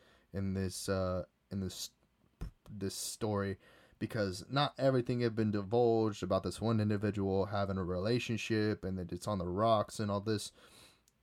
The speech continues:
and that, that added to the, the nature of our outing, is that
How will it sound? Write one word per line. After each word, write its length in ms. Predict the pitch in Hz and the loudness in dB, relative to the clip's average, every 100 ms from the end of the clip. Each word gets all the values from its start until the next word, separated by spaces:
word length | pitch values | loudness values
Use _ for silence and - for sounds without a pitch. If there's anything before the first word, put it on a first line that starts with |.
| - | -12
and 520 | - 104 104 101 90 - 101 101 | -8 -6 -4 -6 -6 -10 -14 -8
that, 600 | 98 95 90 90 - - - _ _ _ _ _ _ _ _ _ _ _ _ - 110 | -2 -2 -2 -4 -6 -12 -14 _ _ _ _ _ _ _ _ _ _ _ _ -12 0
that 340 | 127 127 120 - _ _ _ _ _ _ - | 4 4 2 -4 _ _ _ _ _ _ -4
added 500 | 117 127 117 110 104 | 2 4 4 2 -2
to 680 | - 117 110 107 101 98 95 - _ _ _ _ _ _ - | -2 2 4 4 4 2 -2 -8 _ _ _ _ _ _ -10
the, 680 | 110 104 101 98 95 92 90 - _ _ _ _ _ _ _ - | -4 0 0 -2 -4 -6 -8 -12 _ _ _ _ _ _ _ -6
the 60 | 104 | -2
nature 800 | 104 110 113 - 104 92 90 - _ _ _ _ _ - | 0 2 0 0 0 2 0 -6 _ _ _ _ _ 0
of 560 | 101 95 95 92 92 - - | 2 4 2 0 -4 -8 -6
our 160 | - - - | -4 -4 -2
outing, 500 | 113 104 87 80 - _ _ - | 0 0 -2 -10 -14 _ _ -4
is 260 | 113 107 | -2 0
that 260 | 104 92 95 | 0 -2 -4